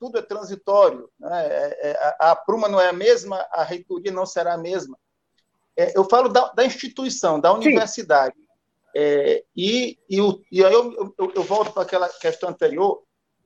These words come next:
Speaker 1: de que as mudanças são necessárias ao desenvolvimento da instituição.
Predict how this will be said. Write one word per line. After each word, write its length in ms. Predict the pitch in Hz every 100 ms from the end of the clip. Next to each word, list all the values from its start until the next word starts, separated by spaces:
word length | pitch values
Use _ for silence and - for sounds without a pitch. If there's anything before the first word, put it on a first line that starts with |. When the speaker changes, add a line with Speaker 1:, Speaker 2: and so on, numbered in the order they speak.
| _
Speaker 1:
de 80 | -
que 140 | 165 233
as 120 | 240
mudanças 500 | 226 165 208 226 233
são 120 | 226
necessárias 680 | 220 220 214 190 - 214 214
ao 180 | - 185
desenvolvimento 840 | 208 208 226 185 214 202 190 202
da 80 | 214
instituição. 800 | 208 208 - 214 - 160 131